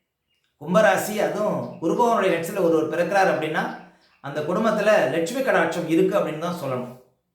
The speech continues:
அப்ப கும்பராசி பூரட்டாதி நட்சத்திரத்துல பிறக்கிறவர்களுக்கு ஆரம்ப திசை குரு பகவான் திசை தான். அப்ப இளம் வயதிலேயே பாருங்க, கல்வியில சிறந்து விளங்கக்கூடியவர்களாக இருப்பார்கள் கும்பராசி பூரட்டாதி நட்சத்திரத்துல பிறக்கிறவர்கள்.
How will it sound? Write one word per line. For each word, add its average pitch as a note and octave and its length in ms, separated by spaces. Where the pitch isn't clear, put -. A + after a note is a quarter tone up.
அப்ப A3 200
கும்பராசி C4 540
பூரட்டாதி C4+ 560
நட்சத்திரத்துல A3 400
பிறக்கிறவர்களுக்கு A#3 680
ஆரம்ப C4 360
திசை A#3 360
குரு A3 200
பகவான் G3 380
திசை D#3 200
தான். D#3+ 200
அப்ப - 300
இளம் C#4+ 280
வயதிலேயே B3+ 380
பாருங்க, A3+ 360
கல்வியில B3+ 440
சிறந்து C#4+ 420
விளங்கக்கூடியவர்களாக G3+ 760
இருப்பார்கள் F3 580
கும்பராசி A3 640
பூரட்டாதி A3+ 560
நட்சத்திரத்துல F#3 440
பிறக்கிறவர்கள். D#3 640